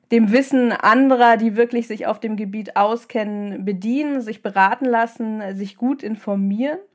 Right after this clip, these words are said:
und eben auch im Hinterkopf haben, dass gerade was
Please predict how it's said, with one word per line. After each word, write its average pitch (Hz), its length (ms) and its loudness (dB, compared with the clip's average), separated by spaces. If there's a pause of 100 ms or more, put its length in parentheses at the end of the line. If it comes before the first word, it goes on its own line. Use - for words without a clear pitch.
(380)
und 208 200 -8
eben 233 240 0
auch 202 480 2 (140)
im 202 140 -4
Hinterkopf 240 680 -2
haben, 208 500 -2 (120)
dass 196 280 -8
gerade 196 500 2
was - 380 -10